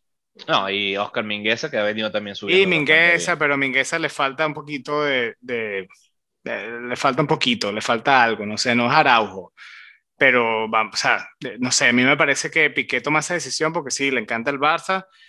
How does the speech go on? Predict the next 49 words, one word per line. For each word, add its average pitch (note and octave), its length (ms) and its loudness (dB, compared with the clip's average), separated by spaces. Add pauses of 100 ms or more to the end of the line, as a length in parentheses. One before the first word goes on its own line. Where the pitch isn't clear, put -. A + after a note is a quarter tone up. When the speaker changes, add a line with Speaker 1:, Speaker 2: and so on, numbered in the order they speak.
(160)
Speaker 2:
pero B2+ 200 0
también A#2+ 300 -2
yo C3 100 -2
creo C#3+ 200 -2
que D3+ 200 0
si B2 360 -2
cualquier A#2+ 320 -4
persona D3+ 280 -4
le D3 80 -2
dice, C#3+ 140 -4
"Mira, C#3+ 300 2
ok, - 120 -4 (100)
si C3 180 -8
no B2 120 -4
agarras C3+ 300 -2
el D#3 80 -8
cincuenta C3+ 380 -2
por D#3 120 -2
ciento C#3 400 -2
de A#2+ 80 -4
descuento C3+ 380 -4
aquí, E3 420 -4 (360)
vas C3 160 0
a - 100 2
agarrar C#3+ 400 4
un D3 440 -4 (240)
treinta E3+ 380 4
por D#3+ 140 0
ciento E3 540 0
en D3 160 2
otro C3+ 200 -2
equipo", C3+ 540 -2 (580)
porque, D3 340 0
que, C#3+ 120 2
porque C3 260 -6
te C#3 100 2
va C3+ 80 4
a - 20 2
agarrar D#3+ 300 2
un F3 140 -2
otro F3 220 -8
equipo F3+ 320 -2
por, D#3 260 0
por C#3+ 120 -4
lo C3+ 100 0
que C3 120 2
vales. C#3+ 400 2
Y B2 240 -8
vamos, B2 260 -2